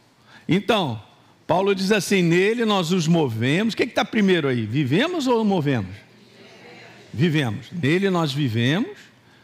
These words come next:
nos movemos e, aham, nele. Incrível.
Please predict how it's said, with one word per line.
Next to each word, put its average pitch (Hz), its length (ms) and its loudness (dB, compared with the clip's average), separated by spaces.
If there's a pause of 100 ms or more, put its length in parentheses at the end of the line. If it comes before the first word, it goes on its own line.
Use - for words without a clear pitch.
(100)
nos 113 200 -4
movemos 139 760 0
e, 202 320 0 (1200)
aham, 147 480 -2
nele. 127 640 0 (2750)
Incrível. 135 560 0